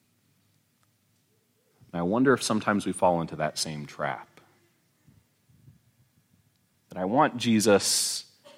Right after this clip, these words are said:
to be the chosen one, the Messiah, the Anointed One, for me and my purposes, and to sanctify my own thoughts and intents.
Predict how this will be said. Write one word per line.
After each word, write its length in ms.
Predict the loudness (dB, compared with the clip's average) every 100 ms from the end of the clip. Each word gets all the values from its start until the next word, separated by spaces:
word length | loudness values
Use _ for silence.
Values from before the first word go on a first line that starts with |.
| _ _ -8
to 140 | -4
be 160 | 0 0
the 100 | 0
chosen 560 | 0 0 0 -2 -8
one, 400 | -10 -14 -18 -20 -20 _ _ _
the 80 | -4
Messiah, 800 | -4 -2 2 2 2 -4 -10 -14 -12
the 120 | -8
Anointed 440 | -6 -6 -6 -8
One, 480 | -10 -12 -14 -16 -18 _ _ _ _ _ _ _ _ _ _ _
for 120 | -6
me 540 | -2 0 0 -2 -6 -14 _ _ _ _ _ -20 -16 -6
and 100 | -2
my 120 | -2
purposes, 1160 | 0 0 0 -2 -2 -2 -4 -6 -8 -8 -10 -14
and 140 | -16
to 60 | -6
sanctify 680 | -2 0 -2 -4 2 2 2
my 200 | -4 -4
own 500 | -4 -2 -2 -4 -8 -20 _ _ _ _ _ _ _ _ _
thoughts 540 | 0 0 0 -6 -6
and 120 | -6 -8
intents. 840 | -10 -8 -8 -8 -8 -10 -10